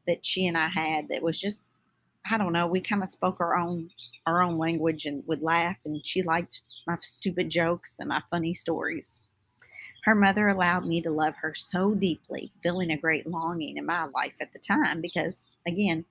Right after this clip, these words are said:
we couldn't have children. When I was finally blessed to become pregnant, she was in the fifth grade, and I will never forget what she said to me. "Oh, Aunt Rhonda,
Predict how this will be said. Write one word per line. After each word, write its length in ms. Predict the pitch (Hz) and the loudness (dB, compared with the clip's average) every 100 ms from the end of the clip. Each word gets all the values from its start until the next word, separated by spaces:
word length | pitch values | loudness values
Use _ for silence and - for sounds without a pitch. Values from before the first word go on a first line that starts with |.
| _ - _ - | _ -20 _ -2
we 120 | 202 | -2
couldn't 240 | - - | 0 -2
have 200 | 165 139 | -2 -2
children. 480 | - 170 151 - - _ _ - - - - - | 0 0 0 -4 -8 _ _ -20 -20 -20 -20 -8
When 260 | 180 202 196 | 2 4 6
I 280 | 190 202 | 4 4
was 260 | 226 233 226 | 2 0 -2
finally 480 | - 180 190 196 202 | -2 -2 0 0 -2
blessed 460 | - 151 147 - | -2 -2 -2 -4
to 80 | - | -4
become 300 | 156 - 165 | -6 -4 -6
pregnant, 480 | 165 143 147 143 143 | -4 -6 -4 -4 -4
she 380 | - - - 190 | -6 -6 -2 0
was 220 | 180 170 | 0 0
in 100 | 156 | 0
the 80 | 143 | -4
fifth 280 | - 165 - | 0 0 0
grade, 360 | 170 - - _ _ _ _ - | -6 -6 -8 _ _ _ _ -6
and 100 | 160 | -2
I 120 | 151 | 0
will 160 | 147 143 | 0 -2
never 360 | 151 165 196 | 0 0 0
forget 440 | 202 214 175 147 - | -4 -4 -2 -2 -2
what 180 | - | -6
she 140 | - 151 | -4 -4
said 280 | - - - | -2 -6 -4
to 100 | - | -6
me. 220 | - - - - - - | -6 -10 -20 -20 -8 4
"Oh, 220 | 226 262 | 4 6
Aunt 280 | 214 247 - | 4 2 0
Rhonda, 520 | 202 233 226 185 170 | -4 0 0 0 -4